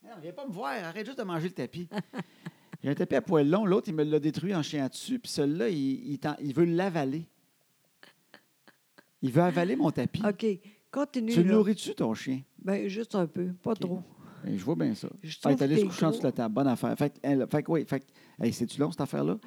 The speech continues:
Speaker 2: Pas
Speaker 1: En fait, ce que je veux dire,
Speaker 2: grave.
Speaker 1: c'est que je t'ai toujours connu légèrement sourde.
Speaker 2: C'est quoi, le, t'as dit de quoi, là ?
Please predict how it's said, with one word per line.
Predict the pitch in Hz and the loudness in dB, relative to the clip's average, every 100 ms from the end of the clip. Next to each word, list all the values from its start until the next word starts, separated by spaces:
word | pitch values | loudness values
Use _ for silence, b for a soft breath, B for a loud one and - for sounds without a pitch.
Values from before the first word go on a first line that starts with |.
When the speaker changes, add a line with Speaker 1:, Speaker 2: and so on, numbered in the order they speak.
| - | 2
Speaker 2:
Pas | 277 | 2
Speaker 1:
En | - | 6
fait, | 240 | 6
ce | 311 | 6
que | |
je | 370 | 6
veux | 381 | 8
dire, | |
Speaker 2:
grave. | 339 254 190 165 | 8 8 6 4
Speaker 1:
c'est | 160 160 | 0 2
que | 151 - b b b - | 2 2 b b b -6
je | |
t'ai | - | 0
toujours | 170 196 262 | 2 4 4
connu | - 147 170 175 - | 4 4 4 0 4
légèrement | 135 131 135 117 110 104 104 | 4 4 2 0 0 -2 -6
sourde. | - 117 - - _ | -6 -6 -8 -20 _
Speaker 2:
C'est | - - | -14 -12
quoi, | 202 285 269 | -4 -2 -2
le, | 190 180 185 - | -2 -4 -6 -10
t'as | 190 | -12
dit | 165 180 220 | -10 -10 -8
de | 175 180 | -6 -6
quoi, | - 214 208 | -4 -6 -4
là ? | 175 | -6